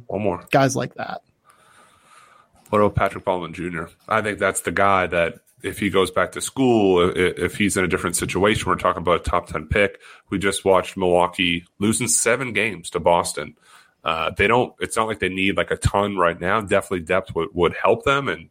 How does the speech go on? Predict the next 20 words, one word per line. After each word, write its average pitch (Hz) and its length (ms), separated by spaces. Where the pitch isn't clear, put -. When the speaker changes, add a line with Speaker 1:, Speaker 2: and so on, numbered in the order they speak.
Speaker 1:
all 92 140
their 90 140
guys 87 240
played 87 240
a, 82 160
a 85 120
million 87 340
minutes, 95 340
and 76 160
Giannis 101 320
was 90 180
pooped 104 300
at 92 100
the 92 140
end. 101 320
But 90 220
Patrick 113 260
Baldwin 107 260
Junior 90 520
would, 90 320